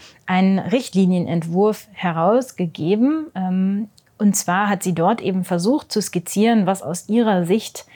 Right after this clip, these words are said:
nachhaltig ist, beziehungsweise als nachhaltiges Produkt sich bezeichnen und auch als solches vermarktet werden darf. Dieser bafin-Richtlinienentwurf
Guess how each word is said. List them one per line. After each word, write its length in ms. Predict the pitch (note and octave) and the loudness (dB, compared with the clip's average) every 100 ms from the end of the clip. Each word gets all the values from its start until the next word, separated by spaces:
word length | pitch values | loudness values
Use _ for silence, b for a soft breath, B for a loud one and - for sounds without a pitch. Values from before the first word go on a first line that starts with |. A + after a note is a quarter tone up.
| B B B B - | B B B B -2
nachhaltig 840 | E3+ G#3 - G#3 G3+ G3+ G#3+ - | 0 0 -2 0 0 0 -4 -4
ist, 220 | A#3+ A3 | -6 -4
beziehungsweise 680 | G3 F#3 F#3+ G3 F#3+ F3+ F3 | -6 -6 -2 -2 0 -2 -2
als 180 | D#3 F3 | -4 -4
nachhaltiges 680 | E3+ F3+ G#3 F3+ F3+ F#3 - | -4 -2 -2 -4 -4 -8 -8
Produkt 460 | - F3 G3 F#3 | -6 -2 -2 -2
sich 160 | E3+ - | -8 -10
bezeichnen 600 | - - G#3+ A#3 A3 G3+ | -10 -2 0 0 0 -2
und 140 | F#3+ | -2
auch 100 | D3+ | -4
als 160 | D#3+ D#3+ | -4 -4
solches 220 | E3 F3+ | -4 -4
vermarktet 580 | - E3+ E3 E3+ - - | -4 -2 -2 -4 -8 -12
werden 300 | C#3+ C3+ D3+ | -10 -10 -10
darf. 380 | - - - - B B B B B B B - | -10 -10 -12 -20 B B B B B B B 0
Dieser 520 | F#3+ G3+ G3 F#3+ - | 2 2 2 0 -2
bafin-Richtlinienentwurf 1900 | E3+ F3 F#3 G#3+ A3 G3+ G3+ B3 - F#3+ F#3+ F#3+ D3+ F3 E3+ F#3 A#3 C4 - | -8 -2 0 2 2 4 4 0 0 4 4 4 2 0 2 2 4 0 -6